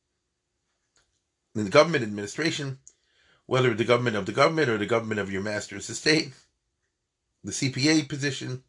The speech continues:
the personnel department position. I'm serious. I'm not being funny. You know,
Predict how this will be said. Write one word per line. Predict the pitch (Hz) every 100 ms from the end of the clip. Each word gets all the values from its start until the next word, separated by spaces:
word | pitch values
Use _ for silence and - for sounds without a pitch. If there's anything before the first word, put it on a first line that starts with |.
| - _ _ _ _ _ _ _ -
the | 107
personnel | 101 120 107 147 156
department | 143 127 147 127 123
position. | 127 123 120 131
I'm | 170
serious. | 190 226 139
I'm | 147
not | 160 151
being | 156
funny. | 170 131 - _ _ _ _ _ _ _ _ _ -
You | 117
know, | 110 113 127